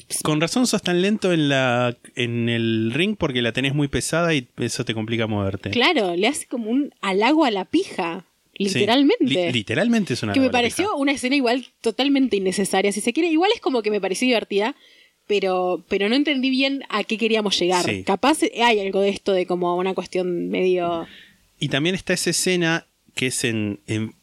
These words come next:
Speaker 2: París, o en Francia, por lo menos,
Speaker 1: Mm.
Speaker 2: París, en la que él se lleva a dos minas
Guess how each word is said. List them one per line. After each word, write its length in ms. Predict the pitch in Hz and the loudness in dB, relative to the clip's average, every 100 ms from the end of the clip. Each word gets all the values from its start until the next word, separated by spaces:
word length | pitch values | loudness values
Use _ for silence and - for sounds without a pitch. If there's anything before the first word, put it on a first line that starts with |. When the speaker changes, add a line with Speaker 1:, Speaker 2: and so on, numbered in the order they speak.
| - | -6
Speaker 2:
París, 580 | 107 101 147 160 143 | -6 -2 -2 0 -2
o 180 | 110 110 | 0 -2
en 80 | 104 | -2
Francia, 640 | - - 139 131 - 135 | -4 -2 0 0 0 -2
por 260 | 135 135 131 | -2 -4 -2
lo 140 | 143 143 | -2 0
menos, 600 | 156 160 170 180 202 208 | 0 0 0 2 2 2
Speaker 1:
Mm. 220 | 220 247 | 2 2
Speaker 2:
París, 580 | - - 202 226 - - - - - - - _ _ _ - | 0 0 0 0 -2 -6 -14 -20 -18 -20 -20 _ _ _ -12
en 320 | 156 151 156 156 | -2 0 2 0
la 140 | 151 | 0
que 500 | 147 151 139 117 - - | -2 0 0 -2 -4 -2
él 260 | 143 120 - | -2 -2 -4
se 240 | - 127 | -4 -2
lleva 440 | - 147 127 120 | 0 0 0 0
a 60 | 127 | -2
dos 140 | 123 139 | -2 0
minas 500 | 147 147 143 - | 0 0 -2 -6